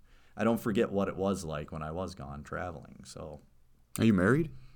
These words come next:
Speaker 1: Uh, no, no.
Speaker 2: Girlfriend?
Speaker 1: Uh, yeah, girlfriend. Uh, as close to a st-, also as close to a stepdaughter as I could have. She's almost seventeen. Get along real well, so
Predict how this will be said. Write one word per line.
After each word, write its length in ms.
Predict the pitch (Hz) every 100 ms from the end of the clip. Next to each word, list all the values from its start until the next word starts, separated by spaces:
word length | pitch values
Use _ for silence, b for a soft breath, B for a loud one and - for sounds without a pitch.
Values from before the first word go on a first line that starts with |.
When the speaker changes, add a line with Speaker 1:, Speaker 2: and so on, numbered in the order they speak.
| b b b b b -
Speaker 1:
Uh, 180 | 156 156
no, 360 | 139 226 - 120
no. 240 | 151 143 - -
Speaker 2:
Girlfriend? 680 | - 101 110 131 120 110 92 -
Speaker 1:
Uh, 60 | -
yeah, 140 | -
girlfriend. 680 | 160 196 214 214 226 220 196
Uh, 520 | 147 143 139 135 131 127 127
as 100 | 127 127
close 240 | 135 131
to 120 | 139
a 60 | 127
st-, 200 | - -
also 420 | 110 127 131 123
as 120 | 117
close 220 | - 120 -
to 120 | 117
a 40 |
stepdaughter 540 | 113 120 - 117 123 117
as 100 | 117
I 120 | 117
could 180 | 120 113
have. 400 | 120 147 135 131
She's 260 | - 98 - - b b b
almost 260 | 101 104 98
seventeen. 560 | 107 104 98 110 147 135 - - - - - - - - -
Get 100 | 92
along 220 | 90 90
real 240 | 92 98 95
well, 340 | 101 131 156 131
so 180 | 127